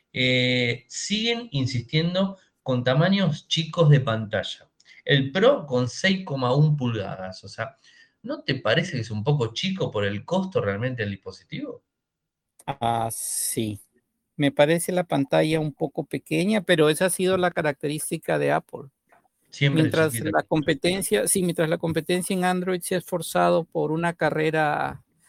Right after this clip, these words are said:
Speaker 2: hacia quien ofrece la pantalla más grande, en Apple durante mucho tiempo estuvieron contenidos en el cuatro siete.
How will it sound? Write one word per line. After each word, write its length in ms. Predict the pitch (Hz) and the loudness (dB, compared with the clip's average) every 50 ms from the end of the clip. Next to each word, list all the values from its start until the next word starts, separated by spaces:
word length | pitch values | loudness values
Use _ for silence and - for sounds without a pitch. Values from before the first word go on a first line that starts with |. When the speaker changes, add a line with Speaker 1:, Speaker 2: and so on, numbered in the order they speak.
| _ _ _ | _ _ _
Speaker 2:
hacia 300 | - - - - 156 139 | -4 -4 -2 -2 -2 -2
quien 240 | - - 160 165 160 | -2 -2 -2 0 0
ofrece 400 | 160 - - 175 170 156 - 175 | -2 -4 -2 -2 -2 -2 -2 -2
la 100 | 170 170 | -2 -2
pantalla 460 | - 156 147 135 - 160 160 156 160 | -2 -2 -2 -2 0 0 2 2 2
más 180 | 160 156 156 147 | 2 0 0 0
grande, 720 | 156 160 160 160 160 160 170 190 202 196 - - 170 151 | 0 0 0 0 -2 -2 -2 -4 -4 -4 -4 -6 -6 -6
en 200 | 143 143 143 156 | -4 -4 -2 0
Apple 480 | 165 170 - - 196 185 185 185 180 180 - - - - | 0 0 0 -2 -2 -2 0 -2 -4 -6 -6 -8 -6 -2
durante 340 | - 170 170 160 147 - 160 | 0 0 0 0 0 -2 -2
mucho 320 | 151 165 180 170 - 190 175 | -2 0 -2 -2 -2 -6 -4
tiempo 380 | - 180 170 170 175 170 175 | -2 -2 -2 0 0 -2 -4
estuvieron 540 | 170 - _ - 143 139 151 156 160 165 156 | -6 -6 _ -8 -4 -2 0 0 0 0 0
contenidos 680 | - 160 156 147 - 151 139 143 151 156 156 151 - - | 0 0 -2 0 0 0 0 0 0 0 0 -2 -2 -4
en 140 | 156 147 | -2 -2
el 120 | 139 135 - | -2 -2 -2
cuatro 380 | - 160 156 151 - - 160 | 0 2 2 2 2 0 -2
siete. 480 | 135 - - 147 151 143 - - 214 269 | -2 -2 -2 -2 -2 -2 -2 -4 -6 -6